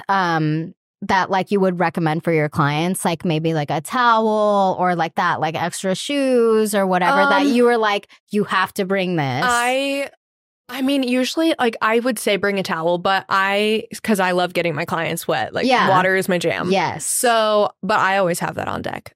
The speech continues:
Speaker 2: Like, I literally,
Speaker 1: Okay.
Speaker 2: like, carried, like, a first aid kit and
Speaker 1: Yeah.
Speaker 2: literally everything they need. There was always water in the back of my Jeep.
Speaker 1: Mm-hmm.
Speaker 2: Like, we always had, like, an umbrella. Not necessarily that we were ever using it, but,
Speaker 1: Right.
Speaker 2: <laughs> you know, like, I just had all of that.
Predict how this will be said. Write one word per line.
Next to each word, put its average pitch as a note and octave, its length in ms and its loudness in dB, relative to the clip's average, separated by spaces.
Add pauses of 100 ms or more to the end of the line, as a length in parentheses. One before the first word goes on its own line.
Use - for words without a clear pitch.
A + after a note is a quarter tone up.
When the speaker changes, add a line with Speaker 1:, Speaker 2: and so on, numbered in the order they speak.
Speaker 2:
Like, A3 160 2
I G#3+ 140 2
literally, F#3+ 380 2
Speaker 1:
Okay. F#3+ 200 0
Speaker 2:
like, F3+ 240 -2
carried, E3 380 0
like, - 180 -4
a - 80 -4
first F#3+ 260 0
aid E3 160 0
kit E3+ 360 -2
and E3+ 500 0
Speaker 1:
Yeah. - 60 -4
Speaker 2:
literally G3+ 500 0
everything F3+ 400 0
they E3+ 100 0
need. D#3 160 -2
There F3 60 0
was F#3 220 -2
always F#3+ 320 2
water E3+ 240 0
in G3+ 80 2
the G#3+ 80 2
back F3 220 -4
of G3+ 40 -2
my G#3 140 0
Jeep. F#3 180 -2 (160)
Speaker 1:
Mm-hmm. F3+ 140 -2
Speaker 2:
Like, E3+ 240 2
we F#3 120 0
always F3+ 360 0
had, F3+ 160 -2
like, F3+ 160 0
an - 80 -8
umbrella. C4+ 580 0
Not G3 160 -2
necessarily G3 440 0
that D3+ 120 -2
we D3+ 100 0
were D3+ 120 2
ever D3+ 120 -4
using G#3+ 320 0
it, F3+ 220 -4
but, G#3 140 2
Speaker 1:
Right. A3+ 280 4
Speaker 2:
<laughs> - 0 -
you D#4+ 160 6
know, G3+ 220 4
like, G#3 200 0
I A3+ 100 0
just B3 160 -2
had F#3 260 -2
all F3+ 180 0
of G3 140 0
that. F3+ 320 0